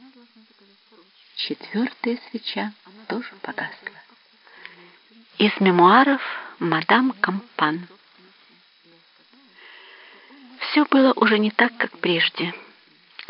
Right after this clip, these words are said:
С одной стороны, я сама уже переступила через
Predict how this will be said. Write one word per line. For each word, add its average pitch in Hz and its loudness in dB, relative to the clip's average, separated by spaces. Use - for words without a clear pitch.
С 226 2
одной 285 4
стороны, 165 0
я 254 0
сама 254 0
уже - 2
переступила - -2
через 254 -4